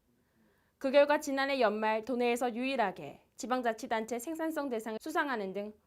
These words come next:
총 마흔여섯 건의 역대 최다 수상 실적을 거뒀다고 설명했습니다.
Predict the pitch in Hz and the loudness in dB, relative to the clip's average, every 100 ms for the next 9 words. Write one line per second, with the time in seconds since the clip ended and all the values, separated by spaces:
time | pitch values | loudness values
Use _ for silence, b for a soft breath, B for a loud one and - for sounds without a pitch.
0 | - 285 214 208 233 196 196 262 202 170 | -6 -2 2 2 2 0 -2 -2 -2 -4
1 | 143 - _ _ _ - 202 202 240 285 | -6 -12 _ _ _ -4 -2 -2 -4 -4
2 | 339 320 320 320 311 285 247 240 240 208 | 0 0 0 -4 -4 -4 -4 -4 -2 -2
3 | 226 220 208 208 240 285 262 226 220 170 | -4 -2 -4 -4 -6 -6 -4 -6 -8 -14
4 | 143 147 - | -16 -16 -20